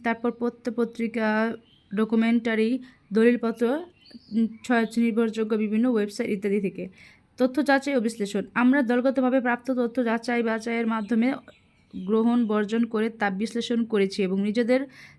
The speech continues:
তথ্য সংগ্রহ ও যাচাই বাছাই কাজের অভিজ্ঞতা সমূহ শ্রেণীকক্ষে শ্রেণী শিক্ষক ও অন্যান্য দলের সামনে উপস্থাপন করেছি।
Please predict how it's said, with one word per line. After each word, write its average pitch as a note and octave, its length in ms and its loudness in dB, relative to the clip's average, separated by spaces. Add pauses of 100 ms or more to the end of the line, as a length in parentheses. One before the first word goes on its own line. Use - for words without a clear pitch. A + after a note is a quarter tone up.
(100)
তথ্য B3 280 2
সংগ্রহ B3 340 2
ও A3 60 2
যাচাই G#3+ 320 0
বাছাই A3 380 -2 (260)
কাজের A3+ 320 -2
অভিজ্ঞতা A3+ 480 -2
সমূহ A#3 280 0
শ্রেণীকক্ষে A3+ 560 0
শ্রেণী A3+ 240 0
শিক্ষক A#3 360 -4
ও G#3 100 -4
অন্যান্য A3+ 320 2
দলের G#3+ 320 2 (280)
সামনে D4+ 460 4
উপস্থাপন C4 600 -2
করেছি। A3+ 460 2